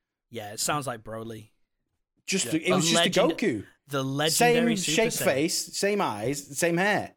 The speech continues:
Speaker 2: Goku.
Speaker 1: They've all, they've all got the same shape, face, and
Speaker 2: Eyes
Speaker 1: like,
Speaker 2: and
Speaker 1: every
Speaker 2: hair.
Speaker 1: single
Speaker 2: Well,
Speaker 1: one
Speaker 2: that's,
Speaker 1: of them, except
Speaker 2: that's
Speaker 1: for
Speaker 2: the defining feature of a person.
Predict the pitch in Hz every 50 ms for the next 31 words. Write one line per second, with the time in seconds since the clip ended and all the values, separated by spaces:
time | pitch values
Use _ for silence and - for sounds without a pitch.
0 | _ _ _ _ _ _ _ 185 220 214 185 - - - - - 156 143 151 151
1 | 156 151 - 165 160 - - - 151 151 151 147 139 131 127 131 127 - 139 123
2 | 120 120 - - 120 113 113 107 - - 113 113 - - 117 107 110 107 104 -
3 | _ - - 165 214 262 269 202 156 117 - - 135 139 135 156 202 254 254 190
4 | - - 143 135 131 170 202 233 240 - 247 196 175 185 220 262 254 208 196 -
5 | 214 220 185 202 190 208 208 214 226 220 220 214 185 - 233 220 - - 214 214
6 | 220 196 - 190 247 339 339 - - 120 98